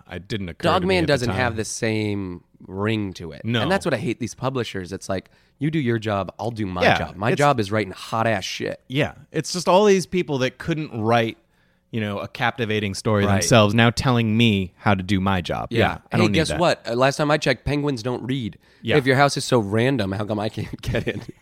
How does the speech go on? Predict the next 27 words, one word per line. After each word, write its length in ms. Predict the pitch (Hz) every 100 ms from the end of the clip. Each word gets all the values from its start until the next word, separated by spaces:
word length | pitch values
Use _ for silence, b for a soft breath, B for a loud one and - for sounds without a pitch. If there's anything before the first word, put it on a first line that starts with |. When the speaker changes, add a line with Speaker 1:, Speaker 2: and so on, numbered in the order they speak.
| _ _ _ _ _ _ - - _ - 294 277 110 107 B
Speaker 1:
You 160 | 127 131
wanna 160 | 165
know 140 | 156 147
what 120 | 123
seems 400 | - - 143 101
random 600 | 98 110 151 110 80 87
is 140 | 110 104
this 160 | 120
selection 500 | - 107 127 - 90
process. 680 | - 80 67 - 57 - -
You 140 | 120 104
know, 80 | 104
I 60 |
Speaker 2:
Oh, 20 |
Speaker 1:
don't 100 | 135 117
know 120 | 104
Speaker 2:
yeah. 100 | 107
Speaker 1:
how 220 | 117 123
they 120 | 107
decide 520 | 98 92 110 98 95
who 200 | 76 104
gets 220 | 98 92 -
published 400 | 104 98 82 113
and 80 |
Speaker 2:
Yeah. 180 | 113 101
Speaker 1:
who 60 | 85
doesn't. 400 | 104 87 69